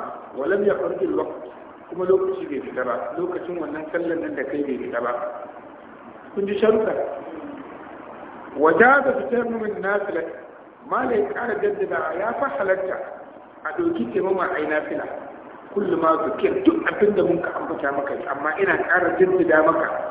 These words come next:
illa al-farida, sai dai farilla kawai. Kamar da na faɗa maka ɗazu. Farilla ɗai an ba a ɗaukar taimama a yi soju, a yi, a yi azhar, kuma a ɗauki wannan taimaman nan a ce za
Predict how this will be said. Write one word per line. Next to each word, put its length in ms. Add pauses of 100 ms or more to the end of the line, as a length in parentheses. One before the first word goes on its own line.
(240)
illa 200
al-farida, 520 (540)
sai 140
dai 120
farilla 460
kawai. 240 (400)
Kamar 220
da 80
na 100
faɗa 220
maka 180
ɗazu. 300 (580)
Farilla 340
ɗai 240 (140)
an 160
ba 80
a 240
ɗaukar 360 (440)
taimama 400 (480)
a 80
yi 180
soju, 460
a 60
yi, 100 (480)
a 80
yi 60
azhar, 400 (340)
kuma 200
a 120
ɗauki 240
wannan 400 (360)
taimaman 380
nan 140
a 160
ce 140
za 80